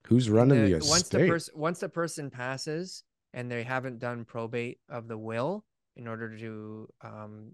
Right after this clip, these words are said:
Speaker 2: uh, appoint, um, the trustee for the estate, nothing. Can't do nothing.
Speaker 1: Hmm.
Speaker 2: Any signatures or anything like that, you know, they may
Speaker 1: Yeah.
Speaker 2: not have the authority to, to bind the estate. So you're, you're in, you're
Speaker 1: That should
Speaker 2: in,
Speaker 1: make
Speaker 2: uh,
Speaker 1: things
Speaker 2: limbo.
Speaker 1: interesting.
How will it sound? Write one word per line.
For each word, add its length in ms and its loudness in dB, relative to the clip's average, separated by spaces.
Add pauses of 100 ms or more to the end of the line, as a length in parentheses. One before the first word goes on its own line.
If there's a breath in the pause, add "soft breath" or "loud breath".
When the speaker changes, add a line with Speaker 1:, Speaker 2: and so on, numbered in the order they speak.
(300)
Speaker 2:
uh, 40 -20 (260)
appoint, 500 -8 (180)
um, 520 -16 (340)
the 60 -8
trustee 480 -2
for 100 -8
the 120 -4
estate, 400 -4 (680)
nothing. 320 -4 (1000)
Can't 120 -6
do 60 -8
nothing. 280 -4 (1500)
Speaker 1:
Hmm. 260 2 (400)
Speaker 2:
Any 200 -4
signatures 560 -4
or 60 -4
anything 240 -6
like 160 -6
that, 280 -2
you 100 -14
know, 200 -8
they 80 -8
may 100 -6
Speaker 1:
Yeah. 60 -4
Speaker 2:
not 160 -2
have 140 -4
the 100 -6
authority 400 -6
to, 240 -6
to 120 -14
bind 300 -6
the 40 -8
estate. 440 -10
So 80 -14
you're, 280 -14
you're 200 -12
in, 220 -14
you're 120 -4
Speaker 1:
That 120 2
should 140 4
Speaker 2:
in, 40 4
Speaker 1:
make 200 4
Speaker 2:
uh, 20 -14
Speaker 1:
things 260 0
Speaker 2:
limbo. 220 0
Speaker 1:
interesting. 380 -2